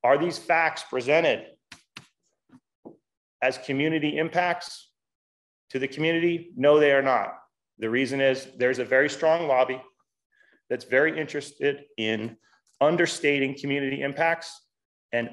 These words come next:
overstating community benefits. I'm gonna leave you with, uh, a comparison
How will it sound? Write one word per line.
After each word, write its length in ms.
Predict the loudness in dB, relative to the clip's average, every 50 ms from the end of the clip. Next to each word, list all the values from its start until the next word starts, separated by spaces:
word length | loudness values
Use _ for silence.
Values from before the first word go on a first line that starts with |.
| -4 -2
overstating 960 | 0 2 2 2 2 0 0 -2 -2 0 0 2 2 0 -2 -4 -8 -12 -12
community 360 | -8 -4 -2 -2 -2 -2 -2 -2
benefits. 800 | -2 -2 -2 -2 -4 -6 -8 -10 -10 -10 -14 -16 -18 _ _ _ _ _ _ _ _ _ _ _ _ _ _ _ _ _ _ _ _ _ _ _ _ _ _ _ _ _ _ _ _ _ _ _ _ _ _ _ _ _ _ _ _ _ _ -4
I'm 80 | 0 2
gonna 140 | 4 4 4
leave 260 | 6 6 4 4 4
you 100 | 4 4
with, 320 | 4 4 2 2 0 2
uh, 340 | 4 6 8 8 6 6 2 -2 -10 -14 _ _ _ _ _ _ _ _ _ _ _ _ _ _ _ _ _ -6
a 60 | -4
comparison 680 | -2 -2 -4 -2 0 2 2 2 2 0 -2 -6 -10 -12